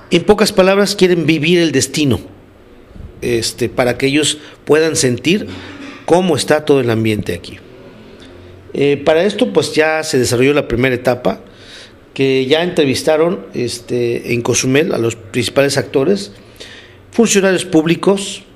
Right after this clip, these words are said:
cámaras de comercio, hoteleros, restauranteros, operadores,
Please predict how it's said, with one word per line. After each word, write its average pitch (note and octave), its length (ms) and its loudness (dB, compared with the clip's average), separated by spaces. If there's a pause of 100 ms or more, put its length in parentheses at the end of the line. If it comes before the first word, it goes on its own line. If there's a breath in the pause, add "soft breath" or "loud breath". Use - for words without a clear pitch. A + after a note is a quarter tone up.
(420)
cámaras E3 460 0
de A#2+ 80 -2
comercio, C3 560 -2 (560)
hoteleros, D3+ 840 2 (120)
restauranteros, C#3+ 1300 0 (800 loud breath)
operadores, D3+ 640 2